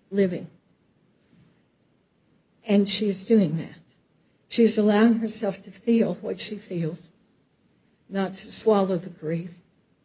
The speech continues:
and to look for ways to use her experience to make life better for herself, for her daughter, for other people.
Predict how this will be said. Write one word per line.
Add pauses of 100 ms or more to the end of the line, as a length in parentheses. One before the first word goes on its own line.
(800)
and
to
look
for
ways
to
use
her
experience (960)
to
make
life (120)
better (1040)
for
herself, (720)
for
her
daughter, (600)
for
other
people.